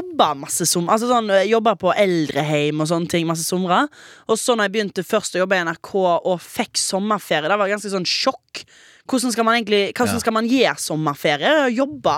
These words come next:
Speaker 1: alle sommerferier så lenge jeg kan huske, sant?
Speaker 2: Ja.
Speaker 1: Så liksom sånn, jeg har vært veldig, har ikke vært så god på å feire sommer... Eller ha, ha sommerferier.
Speaker 2: Mm.
Speaker 1: Men i fjor, ehm, eh, d-, da var, da var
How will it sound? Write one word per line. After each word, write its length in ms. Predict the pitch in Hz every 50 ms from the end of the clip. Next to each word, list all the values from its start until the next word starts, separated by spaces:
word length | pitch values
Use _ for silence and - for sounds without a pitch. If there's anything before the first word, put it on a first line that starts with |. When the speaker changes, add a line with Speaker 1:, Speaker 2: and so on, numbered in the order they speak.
| 160
Speaker 1:
alle 240 | 180 190 196 202 170
sommerferier 540 | - 202 185 190 185 160 160 151 147 151 151 -
så 80 | 170 165
lenge 200 | 175 180 175 160
jeg 20 |
kan 140 | - 151 147
huske, 300 | 180 175 - - - 160 135
sant? 300 | 147 180 254 330 - - _ - -
Speaker 2:
Ja. 160 | 110 120 117 101 - - _
Speaker 1:
Så 160 | - - 254
liksom 240 | 269 277 - 254 214
sånn, 240 | - 247 233 226 226
jeg 120 | - 240 247
har 80 | 254
vært 220 | 233 269 277 240 233
veldig, 240 | 269 277 233 208 - _ _ _ _ _ _ - - _ _ -
har 80 | 302
ikke 100 | 269 269
vært 160 | 330 415 -
så 120 | - 247 226
god 240 | - 302 285 247 -
på 100 | 220 214
å 80 | 208 190
feire 560 | - - - - - 247 240 269 247 240 196
sommer... 320 | - 202 196 208 208 208 - -
Eller 200 | 202 208 208 208
ha, 440 | 202 - - 247 226 202 185 175 185 175 - - - - - _ - - - -
ha 140 | - 254 214 175
sommerferier. 720 | - - 208 214 220 214 - - 185 170 160 202 285 302 - - - -
Speaker 2:
Mm. 240 | 110 101 98 95 104
Speaker 1:
Men 160 | - 226 233 254
i 40 | 262
fjor, 560 | - - - - - 262 262 285 339 403 381 - - - - - _ _ _ _ _ _ _ _ -
ehm, 880 | 247 247 254 254 254 247 247 247 247 247 247 247 247 247 240 233 240 - - - - -
eh, 220 | - 226 226 233 233
d-, 340 | 214 208 214 - - 262 -
da 280 | - 214 202 285 269 254
var, 260 | 226 208 190 180 175 170
da 100 | 208 202
var 120 | 190 165